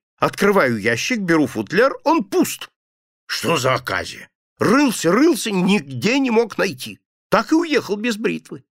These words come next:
Сегодня приезжаю назад, бритва на своем месте". Мне начинала надоедать такая болтовня. Я сказал Боброву: "Ну что ж тут удивительного? Вероятно, лакей ваш брал бритву, чтобы побриться,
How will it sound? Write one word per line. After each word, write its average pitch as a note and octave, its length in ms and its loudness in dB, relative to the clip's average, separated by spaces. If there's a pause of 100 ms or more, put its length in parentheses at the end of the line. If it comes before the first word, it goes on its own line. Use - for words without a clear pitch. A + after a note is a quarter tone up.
(180)
Сегодня F#3 460 2
приезжаю B2+ 580 0
назад, F#3+ 380 2
бритва C4+ 800 0
на C#3 120 0
своем D3 480 -4
месте". - 420 -10 (1500)
Мне F2 260 -8
начинала G#2 520 -2
надоедать G2+ 640 -2
такая D#2+ 300 -12
болтовня. - 600 -12 (420)
Я B2 100 2
сказал G2 400 -2
Боброву: F2+ 580 -4 (460)
"Ну F3 100 4
что C4 200 0
ж G#3+ 60 -2
тут - 260 -2
удивительного? F#3 920 -4 (300)
Вероятно, B3+ 540 2
лакей G#3 440 0
ваш F#3 200 2
брал C#3+ 320 2
бритву, A3+ 420 -4
чтобы E3 320 -4
побриться, B2 640 -2